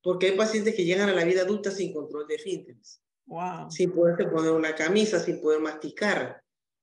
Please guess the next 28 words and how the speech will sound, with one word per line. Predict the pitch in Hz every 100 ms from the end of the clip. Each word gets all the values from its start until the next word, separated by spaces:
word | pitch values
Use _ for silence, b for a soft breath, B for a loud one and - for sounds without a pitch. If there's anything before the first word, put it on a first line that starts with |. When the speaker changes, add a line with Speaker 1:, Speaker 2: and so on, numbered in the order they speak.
| _
Speaker 1:
o | 151
sea, | 165 160 -
son | - 185
cosas | 185 196 196
serias. | - 147 131 -
Entonces, | 151 156 185 190 - - -
yo | 226
había | 247 247 240
ya | 220
visto | 220 220 202
mejorías, | 185 170 160 220 233 285 - - _ _ _ _ _ -
y | 202
cuando | 190 180 175
yo | 180 185
veo | 196 202
esto, | 220 233 220 247 - - _ _ _ _ _ _ _ _ _ _ _ _ -
me | 208
empecé | 202 208
a | 233
estudiar | 277 247 233 233 226
todo | 226 220
lo | 180
que | 185
es | 196
la | 190 175 -
F | 185 -
M | 151
T, | - 175 277